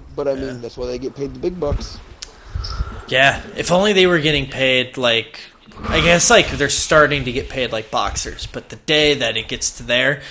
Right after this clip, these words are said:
Speaker 2: 'cause you look at someone like Muhammad
Speaker 1: Yeah.
Speaker 2: Ali, and in the later days, you're just like, "Oh, fuck, bro, that's, that's grisly.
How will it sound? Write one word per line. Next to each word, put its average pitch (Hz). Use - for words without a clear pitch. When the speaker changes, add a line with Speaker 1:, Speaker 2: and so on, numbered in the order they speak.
Speaker 2:
'cause 147
you 170
look 190
at 180
someone 170
like -
Muhammad 180
Speaker 1:
Yeah. 139
Speaker 2:
Ali, 147
and 131
in 143
the 139
later 147
days, 147
you're 147
just -
like, 120
"Oh, 123
fuck, -
bro, 120
that's, -
that's 151
grisly. 123